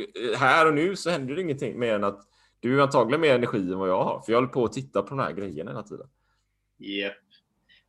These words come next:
Speaker 2: Och, och det här är ju liks-, li-, väldigt intressant, att jag tittar ju inte på det här valet.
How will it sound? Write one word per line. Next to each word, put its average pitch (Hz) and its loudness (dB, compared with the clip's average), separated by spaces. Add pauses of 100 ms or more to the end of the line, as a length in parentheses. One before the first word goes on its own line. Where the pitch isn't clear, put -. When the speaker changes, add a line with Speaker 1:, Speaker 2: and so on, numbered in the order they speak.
(120)
Speaker 2:
Och, 101 -4
och 110 -6
det 110 -2
här 127 0
är 131 -4
ju 117 -2
liks-, 113 -10
li-, 117 -8
väldigt 113 -4
intressant, 104 -8
att 92 -18
jag 117 -6
tittar - -4
ju 131 -2
inte - -14
på 113 -8
det 107 0
här 101 -4
valet. 104 -4